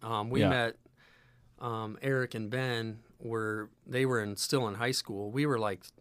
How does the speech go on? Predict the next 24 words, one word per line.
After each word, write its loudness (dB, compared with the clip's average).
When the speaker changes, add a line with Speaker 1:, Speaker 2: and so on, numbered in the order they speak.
Speaker 1:
nineteen -4
and -8
twenty, -6
and -6
they -6
were, -6
like, -8
you -10
know, -10
eighteen -8
or -8
whatever. -12
They -6
were -6
just -8
getting -12
ready -8
to -10
finish -10
high -8
school. -12
This -10
is -8
in -8